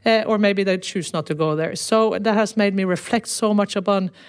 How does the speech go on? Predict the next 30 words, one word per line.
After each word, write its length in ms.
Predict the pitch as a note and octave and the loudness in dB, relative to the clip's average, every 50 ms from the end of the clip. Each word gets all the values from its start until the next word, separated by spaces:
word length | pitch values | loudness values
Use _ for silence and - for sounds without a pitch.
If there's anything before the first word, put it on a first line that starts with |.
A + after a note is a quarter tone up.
| - - _ _ | -20 -20 _ _
why 220 | A3+ A3+ A3+ A3 | 0 2 2 2
is 240 | G#3+ G#3 G3+ - - | 0 0 -2 -2 -4
that 180 | A3 - - - | -4 -4 -4 -6
so, 420 | - - - C#4 B3+ B3+ C4 C4 | -6 -2 0 2 2 4 4 2
and 200 | A#3 A3 G#3+ G#3 | 2 0 0 0
is 260 | - B3+ - - - | 0 -2 -2 0 0
it 80 | A#3 A3+ | 2 2
important 680 | G#3+ G3+ - G#4 G#4 - - G3+ E3 - - F3+ F3+ | 2 2 2 0 0 0 0 -4 -6 -8 -8 -4 -2
that 140 | F3+ E3+ - | -2 -2 0
we 100 | F3 E3 | 0 0
are 100 | D#3+ D#3 | 0 0
more? 320 | D#3+ D#3 D3+ D#3 D#3 D3+ - - - - - - - | -2 -2 -2 -4 -4 -6 -8 -16 -20 -20 -16 -6 -2
And, 280 | G#3+ A3 A3+ A3 - - | 0 0 2 0 0 0
and 300 | G#3 G#3+ G#3+ G#3+ G#3+ G#3 | 0 2 2 4 4 4
my 140 | A3 A3+ | 4 4
reflection, 680 | A3 A3 G3+ - - A#3+ A3+ - - - B3+ A3 G3+ G3+ | 2 2 0 0 0 0 0 -2 -2 -2 0 0 0 0
I 160 | - G3+ G#3 G#3 | 0 0 2 2
would 160 | G#3+ G3+ G3+ | 2 0 0
say, 380 | - - A3+ G#3+ G#3 G3+ G3+ | 0 2 2 2 4 4 2
is 180 | G3 G3 - - | 0 -2 -2 0
more 220 | A3 A#3 A#3+ A#3+ | 2 2 2 2
so 260 | - - - G#3+ G3+ G3 | 2 0 2 2 2 4
that, 320 | G3 F#3+ F3+ - - - - - - - - - - - _ _ _ _ _ A3 | 2 2 0 -2 -6 -12 -16 -18 -20 -20 -20 -20 -20 -20 _ _ _ _ _ 0
like 180 | G#3 G3+ - | 0 2 2
you 80 | A#3 A3 | 2 2
say, 240 | G3+ - B3 C4+ D#4+ | 4 4 2 0 0
it's 160 | - - - | 0 -2 -2
not 140 | A#3+ A#3 - | -2 -2 0
so 160 | - A3+ F#3+ | -2 -2 -2
scary. 580 | - - - - E3+ F3 F3+ G3+ C4 D#4+ - | -2 -2 0 2 2 4 4 4 2 0 -2